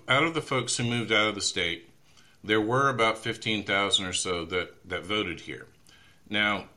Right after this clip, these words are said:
<clears throat> if those are students or members of the military or, you know, other people who left the state for temporary purposes, then those, those ballots were lawful.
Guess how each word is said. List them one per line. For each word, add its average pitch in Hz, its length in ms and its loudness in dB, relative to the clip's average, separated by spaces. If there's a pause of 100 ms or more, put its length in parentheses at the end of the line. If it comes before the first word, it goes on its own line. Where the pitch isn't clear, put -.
<clears throat> - 1120 -16
if 123 240 2
those 131 400 2
are 101 280 0
students - 840 0
or 95 280 -2
members 95 340 -4
of 80 60 -10
the 82 60 -10
military 113 840 2
or, 90 400 -2 (320)
you 98 100 -6
know, 87 220 -6
other 123 220 2
people 98 460 -4
who 92 300 -6 (560)
left 110 280 0
the 101 80 -6
state 101 320 -2
for 95 120 -12
temporary 101 460 -4
purposes, 92 680 -4 (380)
then 104 360 0 (120)
those, 110 540 0 (260)
those 107 200 -2
ballots 95 420 -2
were 90 140 -8
lawful. 101 500 -6